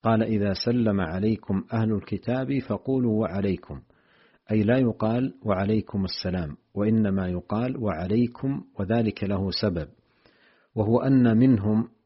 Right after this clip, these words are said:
لشدة عداوته وبغضه لأهل الإسلام من يحرف في هذه الكلمة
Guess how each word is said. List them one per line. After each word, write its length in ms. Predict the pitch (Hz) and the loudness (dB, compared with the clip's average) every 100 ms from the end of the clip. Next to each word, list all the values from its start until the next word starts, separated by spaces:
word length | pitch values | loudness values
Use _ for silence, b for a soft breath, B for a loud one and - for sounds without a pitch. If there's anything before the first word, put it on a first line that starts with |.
| - | -6
لشدة 460 | 107 - 123 113 107 95 | -6 -4 -2 0 -2 -4
عداوته 760 | 80 98 98 104 117 110 101 | -6 -4 -2 -2 -2 -2 0
وبغضه 600 | 92 92 101 120 104 95 90 87 | 0 -2 0 0 0 -2 -2 -4
لأهل 360 | 98 107 110 | -4 -2 0
الإسلام 580 | 101 107 - 110 123 143 - b b b - | -2 -2 -4 -2 -2 -4 -10 b b b 0
من 160 | 113 120 | 4 4
يحرف 640 | 107 - 135 123 120 - | 2 0 -4 0 -2 -2
في 260 | 98 101 95 | -6 -4 -2
هذه 320 | 107 101 90 | -2 -2 -4
الكلمة 500 | 85 104 87 76 | -4 -4 -4 -6